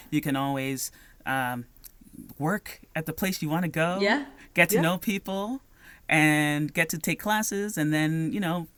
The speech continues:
Speaker 1: work your way in
Speaker 2: Stick
Speaker 1: there.
Speaker 2: around. Yeah.
Speaker 1: Work your way in there.
Speaker 2: <laughs>
Speaker 3: That's great.
Speaker 2: When did
Speaker 1: Yeah.
Speaker 2: you know, when did you know you wanted to go to grad school?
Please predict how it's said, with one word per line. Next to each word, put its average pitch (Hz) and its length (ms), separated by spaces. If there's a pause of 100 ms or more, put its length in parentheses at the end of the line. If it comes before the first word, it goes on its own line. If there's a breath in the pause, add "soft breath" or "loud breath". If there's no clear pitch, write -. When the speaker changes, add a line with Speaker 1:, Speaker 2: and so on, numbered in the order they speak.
(340)
Speaker 1:
work 185 180
your 220 100
way 226 120
in 180 80
Speaker 2:
Stick 302 140
Speaker 1:
there. 339 120
Speaker 2:
around. 277 420
Yeah. 320 280
Speaker 1:
Work - 80
your 240 100
way 220 180
in 143 120
there. 285 320
Speaker 2:
<laughs> - 80
Speaker 3:
That's 320 260
great. 214 480 (120)
Speaker 2:
When - 240
did 403 160
Speaker 1:
Yeah. 480 80
Speaker 2:
you 453 120
know, 220 480
when 233 160
did 277 140
you 339 100
know 240 160
you 214 180
wanted 180 260
to 202 100
go 185 140
to 156 100
grad 202 420
school? - 540